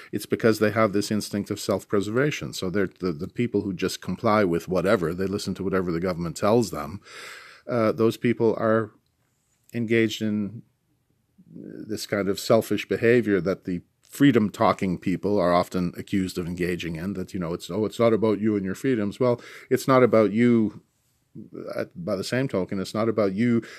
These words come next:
just caving into everything the government says because you want to survive. It's not, it's not, it's not about you either. It's not about me. It's not about you. It's about him. It's about the Almighty, right? So, um,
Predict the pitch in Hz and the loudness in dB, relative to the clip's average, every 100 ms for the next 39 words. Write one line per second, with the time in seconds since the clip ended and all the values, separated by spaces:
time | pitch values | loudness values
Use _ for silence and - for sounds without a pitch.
0 | - - 113 - 131 127 117 113 120 110 | -14 -6 -6 -2 4 6 6 2 2 4
1 | 101 110 113 110 101 95 107 98 95 - | 2 4 2 0 -2 0 0 0 -6 0
2 | 143 123 107 104 98 92 - 104 135 117 | 0 0 -2 -2 -2 -4 -8 2 4 4
3 | 101 82 87 71 65 65 - 90 - 107 | 2 -2 -4 -6 -6 -8 -12 -14 -4 -4
4 | 85 98 - 113 - - 98 101 - 104 | -4 -4 -2 -2 -4 -8 -6 -8 -10 -8
5 | 107 110 98 104 104 110 113 104 73 73 | -2 0 2 2 4 4 6 2 0 -2
6 | 95 92 87 80 82 90 110 - 92 82 | -4 -2 -2 -2 -4 -4 -4 -6 -6 -6
7 | 80 78 85 80 107 - - - - - | -6 -6 -6 -4 -6 -10 -20 -20 -20 -20
8 | - - 123 123 123 98 160 120 69 - | -16 -8 -4 2 2 2 0 0 -2 -6
9 | 80 78 98 82 85 85 - - _ _ | -6 -6 -4 -2 -2 -4 -8 -14 _ _
10 | 92 113 - _ _ _ _ _ _ _ | -14 -14 -16 _ _ _ _ _ _ _
11 | _ _ _ _ _ _ - - - - | _ _ _ _ _ _ -20 -20 -20 -18
12 | - - - 147 135 123 - 127 120 117 | -20 -16 2 10 10 10 6 6 8 6
13 | 117 110 101 - - - | 6 2 0 -8 -18 -20